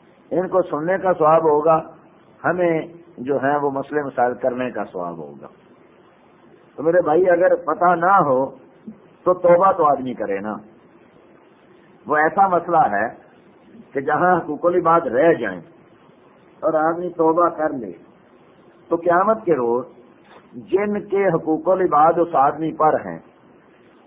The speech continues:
ان کو اللہ جل مجد الکریم ارشاد فرمائے گا کہ اس کو ملی تھی، تو چونکہ آ-،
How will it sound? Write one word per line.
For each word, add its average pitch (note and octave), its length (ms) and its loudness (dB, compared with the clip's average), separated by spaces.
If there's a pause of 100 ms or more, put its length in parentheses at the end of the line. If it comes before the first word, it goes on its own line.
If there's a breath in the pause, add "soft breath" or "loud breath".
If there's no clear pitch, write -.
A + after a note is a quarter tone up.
ان A#3 220 2
کو F#3+ 140 -2
اللہ F3+ 300 2
جل F3 260 2
مجد D#3 240 0
الکریم D#3 360 0
ارشاد C#3+ 400 0
فرمائے C#3+ 320 0
گا D3 140 2
کہ C#3+ 120 -6
اس C#3 160 -6
کو C#3 120 0
ملی A#2+ 320 -6
تھی، F2+ 220 -14 (1300)
تو C3 100 -2
چونکہ F3 280 2
آ-، E3 280 4